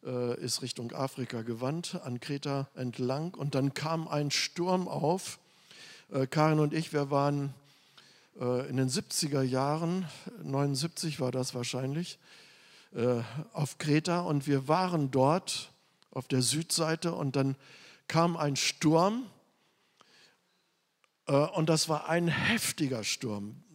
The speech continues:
mit Fallwinden. Ja, diese Winde kamen den Berg hinuntergeknallt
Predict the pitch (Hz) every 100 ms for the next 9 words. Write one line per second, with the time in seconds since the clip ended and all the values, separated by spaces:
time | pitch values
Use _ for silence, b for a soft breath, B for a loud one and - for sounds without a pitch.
0 | - _ b 143 151 - - 220 196 165
1 | 143 123 - 104 90 b b b b 123
2 | 147 160 185 196 - B B B - -
3 | - - - 175 175 147 151 139 185 202
4 | 185 - 175 175 160 160 156 139 131 214
5 | 226 - 180 170 165 156 160 - 175 170
6 | 196 -